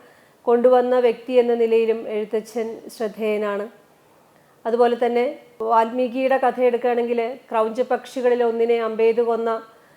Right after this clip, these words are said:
കാട്ടാളനോട് "മാനിഷാദ" എന്ന് തുടങ്ങുന്ന ആ അദ്ദേഹത്തിൻ്റെ വരികളാണ് പിന്നീട് "ശോകം ശ്ലോകത്വമാകത" എന്ന തത്വപ്രകാരം പിന്നീട് രാമായണമായിട്ട് വികസിക്കുന്നത്.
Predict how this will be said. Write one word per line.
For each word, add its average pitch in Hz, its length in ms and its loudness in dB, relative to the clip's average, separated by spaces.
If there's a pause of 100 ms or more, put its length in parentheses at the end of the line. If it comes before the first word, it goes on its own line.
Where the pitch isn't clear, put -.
(200)
കാട്ടാളനോട് 226 840 2
"മാനിഷാദ" 233 680 0 (180)
എന്ന് 240 160 -2
തുടങ്ങുന്ന 226 680 0
ആ 233 220 -2
അദ്ദേഹത്തിൻ്റെ 233 460 0
വരികളാണ് 226 580 0
പിന്നീട് 226 380 -2
"ശോകം 226 420 -2
ശ്ലോകത്വമാകത" 226 920 -2
എന്ന 220 200 0
തത്വപ്രകാരം 220 800 -4 (760)
പിന്നീട് 240 500 2
രാമായണമായിട്ട് 233 840 2
വികസിക്കുന്നത്. 214 720 -6